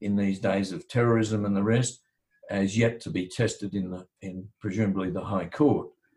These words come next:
But, um, the judge ruled that the core issue, which I say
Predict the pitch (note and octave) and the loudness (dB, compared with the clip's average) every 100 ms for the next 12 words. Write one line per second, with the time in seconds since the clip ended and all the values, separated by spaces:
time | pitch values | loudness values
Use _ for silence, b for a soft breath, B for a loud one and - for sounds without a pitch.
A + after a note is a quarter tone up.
0 | _ _ _ - A#2+ A2 - - _ _ | _ _ _ 0 4 4 2 -16 _ _
1 | _ G2+ G2 F#2 - - G#2 F#2+ C#3 D3 | _ -4 -2 -4 -12 -10 -8 0 4 4
2 | A#2 G#2+ A2+ G#2+ G#2 G2 F#2+ - _ _ | 4 2 4 4 2 0 -2 -2 _ _
3 | _ - G#2 - D3 B2+ A#2 A2 B2 C#3+ | _ -4 -4 4 6 8 6 4 2 0
4 | - _ - - - _ _ _ _ _ | 0 _ -20 -20 -20 _ _ _ _ _
5 | _ - G2+ A2 A2 G#2+ - A2 G#2+ G2+ | _ -10 -8 0 0 2 6 8 8 2